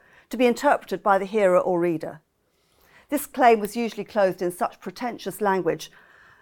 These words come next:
that students were intimidated into thinking they should accept it without question. And it's nonsense.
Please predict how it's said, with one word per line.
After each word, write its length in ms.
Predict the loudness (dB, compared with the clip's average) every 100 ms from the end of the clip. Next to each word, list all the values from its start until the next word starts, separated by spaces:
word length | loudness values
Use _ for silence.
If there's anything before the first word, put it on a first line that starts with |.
| _
that 120 | -10 -6
students 360 | 0 0 0
were 80 | 0
intimidated 800 | 0 2 2 4 4 2 -2 -4 -10 _ -4
into 180 | -2 0
thinking 260 | -2 0
they 120 | 0
should 120 | 0 -4
accept 360 | -2 -2 0
it 60 | 0
without 280 | 2 2 0
question. 480 | -4 -4 -12 -12 -16 _ _ _
And 100 | -6
it's 120 | -4 0
nonsense. 600 | 0 0 -6 -8 -12